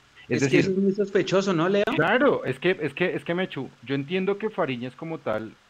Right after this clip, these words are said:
Speaker 1: los hinchas pedimos o los hinchas quieren que los buenos jugadores se disfruten. Yo estoy muy de acuerdo con eso. Pero ojo, porque es que este muchacho viene de proyección internacional, se lo quitaron como tal a varios equipos grandes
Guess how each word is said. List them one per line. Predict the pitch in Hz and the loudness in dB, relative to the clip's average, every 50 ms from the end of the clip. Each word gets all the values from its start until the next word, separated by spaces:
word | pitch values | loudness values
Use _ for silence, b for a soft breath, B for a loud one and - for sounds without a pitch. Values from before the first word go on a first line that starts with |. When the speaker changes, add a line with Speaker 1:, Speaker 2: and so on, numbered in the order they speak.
| - 95 | -18 -12
Speaker 1:
los | 104 104 - - | -12 -12 -10 -8
hinchas | 107 107 101 - 143 156 - | -8 -8 -6 -4 -4 -6 -4
pedimos | - 196 175 139 123 104 95 92 104 123 123 - - _ _ _ _ _ _ _ _ - | -2 0 2 2 2 0 0 -4 -6 -8 -10 -12 -20 _ _ _ _ _ _ _ _ -8
o | 92 95 | -6 -6
los | 95 92 87 | -6 -4 -6
hinchas | 101 101 95 98 131 123 123 - | -4 -6 -4 -2 -2 -4 -4 -2
quieren | - 156 123 110 107 107 107 - - | 0 2 2 2 0 -2 -6 -8 -8
que | 104 92 | -10 -10
los | 85 87 85 78 | -10 -10 -12 -8
buenos | 104 110 117 131 | -8 -6 -4 -2
jugadores | 139 156 156 139 120 98 95 - 98 120 120 | 0 0 2 2 2 0 0 0 -2 -4 -2
se | - 135 | -2 -2
disfruten. | 101 82 82 - 202 226 240 - - - - _ _ _ - | -2 -4 -4 -4 -4 -4 -2 -4 -6 -8 -8 _ _ _ -10
Yo | 143 | -10
estoy | 143 170 208 | -4 -2 0
muy | 214 214 208 | 0 2 2
de | 208 208 | 2 2
acuerdo | 202 208 202 208 202 202 | 2 0 0 0 -2 -2
con | 180 165 175 | -4 -4 -4
eso. | 202 175 123 - - _ _ _ _ _ - - - _ _ _ - | -4 -6 -6 -10 -14 _ _ _ _ _ -20 -20 -20 _ _ _ 0
Pero | 143 139 139 139 135 135 | 2 4 4 4 4 4
ojo, | 131 127 170 160 | 4 2 0 -2
porque | 165 196 185 - 160 | 0 -4 -2 -2 -2
es | 127 - | -4 -2
que | - 165 170 170 | -2 -2 -2 -2
este | 165 - 196 196 | -2 -4 -4 -4
muchacho | 196 190 196 - 127 127 - - 143 139 | -4 -4 -2 -2 -4 -4 -2 -6 -6 -4
viene | 151 151 151 151 | -4 -6 -4 -4
de | 156 160 151 | -6 -6 -6
proyección | 143 160 156 131 127 - - - 110 98 107 | -8 -10 -10 -8 -10 -10 -10 -12 -12 -8 -6
internacional, | 127 139 139 156 143 139 127 120 113 - 98 87 90 98 135 185 185 _ _ _ _ _ _ _ _ _ _ _ _ | -8 -6 -4 -4 -2 -2 -4 -4 -6 -8 -10 -6 -4 -2 -2 -4 -4 _ _ _ _ _ _ _ _ _ _ _ _
se | - 120 113 | 0 0 2
lo | 107 104 - | 2 0 -2
quitaron | - 95 80 - 98 104 113 123 123 | -4 -14 -6 -2 0 0 0 -2 -2
como | - 156 151 139 139 | -4 -4 -4 -4 -4
tal | 139 98 95 104 | -2 -2 -2 0
a | 110 | 0
varios | 117 120 123 120 123 127 127 - | 2 2 2 0 0 -4 -6 -8
equipos | 135 135 - - _ - 92 90 | -10 -10 -12 -20 _ -14 -12 -8
grandes | 101 110 - 123 127 139 160 180 | -8 -4 -2 -2 0 0 -2 -2